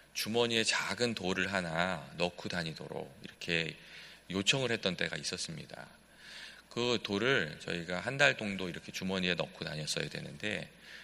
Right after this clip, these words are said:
그 돌을 가지고 다니게 했던 이유가 뭐냐면 그 제자 훈련 받는 동안 배웠던 또 결심했던 약속했던 것들을 잊지 않도록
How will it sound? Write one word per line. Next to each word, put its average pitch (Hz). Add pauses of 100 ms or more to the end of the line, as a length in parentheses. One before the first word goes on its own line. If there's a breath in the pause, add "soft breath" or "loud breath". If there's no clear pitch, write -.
(120 loud breath)
그 123
돌을 131
가지고 110
다니게 98
했던 117
이유가 87
뭐냐면 78 (580 loud breath)
그 107
제자 98
훈련 123
받는 95
동안 85 (180)
배웠던 82 (480 loud breath)
또 85
결심했던 80
약속했던 92
것들을 80
잊지 95
않도록 76